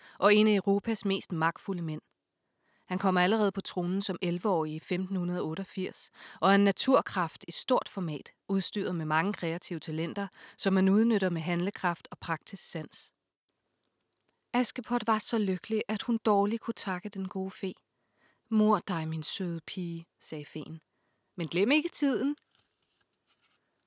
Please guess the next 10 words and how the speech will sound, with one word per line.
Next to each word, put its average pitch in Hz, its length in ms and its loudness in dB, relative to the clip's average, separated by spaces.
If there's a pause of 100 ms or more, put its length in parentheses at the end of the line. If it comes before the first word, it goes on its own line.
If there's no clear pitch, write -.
(520)
Da - 80 -10
Askepot 165 500 -6
ankom 170 360 -8
til - 100 -8
ballet 175 380 -8
i 170 60 -8
sin 190 200 -6
guld- 202 320 -4
og 190 100 -6
sølvkjole, 190 680 -6